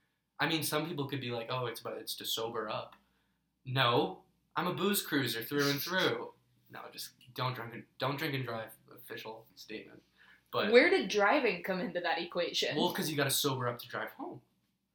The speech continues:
Speaker 2: Uber.
Speaker 1: Well, yeah, okay, but, well, what if you live in the suburbs?
Speaker 2: It's a more expensive Uber.
Speaker 1: Yeah, that's true. And you have to wait four hours for it.
Speaker 2: Call a taxi. Those are always available.
Speaker 1: They're so expensive these days.
Speaker 2: I've never been on a taxi.
Speaker 1: Oh,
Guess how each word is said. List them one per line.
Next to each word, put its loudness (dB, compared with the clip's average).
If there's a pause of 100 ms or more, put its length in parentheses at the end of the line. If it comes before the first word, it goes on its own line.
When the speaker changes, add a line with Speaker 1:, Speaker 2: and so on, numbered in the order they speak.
(160)
Speaker 2:
Uber. 8 (600)
Speaker 1:
Well, -6
yeah, -6 (120)
okay, -12 (200)
but, -10 (320)
well, 2
what 0
if -8
you -6
live -6
in -4
the -8
suburbs? -12 (1300)
Speaker 2:
It's 0
a 8
more 10
expensive 6
Uber. 4
Speaker 1:
Yeah, -6
that's -14
true. -14
And -4
you -4
have -6
to -10
wait -6
four -8
hours -10
for -8
it. -12 (280)
Speaker 2:
Call 4
a -4
taxi. 0
Those -2
are 2
always 2
available. -4
Speaker 1:
They're -16
so -4
expensive -10
these -10
days. -12
Speaker 2:
I've -2
never -4
been -8
on -12
a -14
taxi. -12
Speaker 1:
Oh, -8